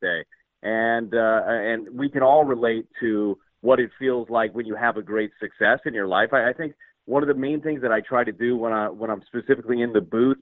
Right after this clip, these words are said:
doing things uh, and wa-, and calling games alongside Dan McLaughlin, who's ridiculously talented, is I just try to remember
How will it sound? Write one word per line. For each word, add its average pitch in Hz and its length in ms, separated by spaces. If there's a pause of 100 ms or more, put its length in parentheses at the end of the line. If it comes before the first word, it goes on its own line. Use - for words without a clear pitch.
doing 127 360
things 92 340 (340)
uh, 90 60
and 101 240
wa-, 110 120
and 104 260 (140)
calling 117 400
games 107 300
alongside 107 580
Dan 110 180
McLaughlin, 98 540
who's 98 200 (180)
ridiculously 101 840
talented, 87 520 (300)
is 120 140
I 135 120
just 170 220
try 208 180
to 190 60
remember 147 720